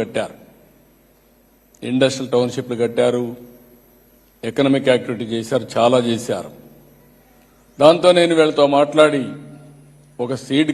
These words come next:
క్యాపిటల్ కూడా తయారు చేస్తే, వీళ్ళు భాగస్వాములు అయితే ప్రపంచాన్ని మొత్తం తీసుకొస్తారు, తీసుకొచ్చి పెట్టాం. అది కూడా ఎప్పటికప్పుడు ల్యాండ్ ఇచ్చి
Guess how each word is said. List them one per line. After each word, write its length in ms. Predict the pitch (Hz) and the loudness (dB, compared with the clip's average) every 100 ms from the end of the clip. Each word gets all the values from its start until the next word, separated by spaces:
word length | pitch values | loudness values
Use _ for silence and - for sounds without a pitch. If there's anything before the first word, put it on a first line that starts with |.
| 143 | 4
క్యాపిటల్ 340 | 139 139 139 | 4 2 -4
కూడా 120 | 135 135 | -4 -2
తయారు 260 | 123 127 123 120 | 0 0 0 -4
చేస్తే, 320 | 117 - 135 107 - - - - _ _ _ _ _ _ | -8 -4 -6 -6 -12 -20 -20 -20 _ _ _ _ _ _
వీళ్ళు 280 | 104 135 160 143 | 0 2 2 4
భాగస్వాములు 560 | 143 147 156 151 143 135 | 4 4 0 0 0 -2
అయితే 140 | 131 131 123 | -4 -4 -4
ప్రపంచాన్ని 480 | 120 135 131 135 131 | -4 -2 0 2 0
మొత్తం 220 | 123 135 135 | -2 -2 -4
తీసుకొస్తారు, 640 | 127 - 120 - 120 113 117 113 | -6 -6 -6 -2 -2 -2 -4 -6
తీసుకొచ్చి 360 | 123 117 127 - | -10 -8 -10 -8
పెట్టాం. 300 | 110 - 135 - - - - - - _ _ _ _ - - - | -8 2 2 2 -10 -20 -20 -20 -20 _ _ _ _ -20 -20 -14
అది 240 | - 120 156 156 | -6 2 4 4
కూడా 200 | 156 143 120 - 120 | 6 6 4 -2 -6
ఎప్పటికప్పుడు 720 | 131 165 156 156 160 156 156 147 131 | -6 -6 -6 0 0 0 0 0 2
ల్యాండ్ 320 | 123 135 147 143 | 2 2 2 -2
ఇచ్చి 320 | 135 - | -4 -6